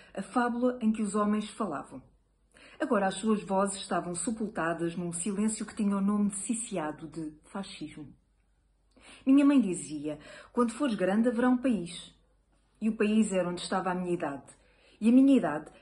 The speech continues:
era eu achar-me com toda a força dos ossos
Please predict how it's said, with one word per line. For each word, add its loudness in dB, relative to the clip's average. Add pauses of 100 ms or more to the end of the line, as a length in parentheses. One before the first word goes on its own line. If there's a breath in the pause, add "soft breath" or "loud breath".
era 2
eu 4
achar-me -2
com -6
toda 0
a -6
força -6
dos -2
ossos -8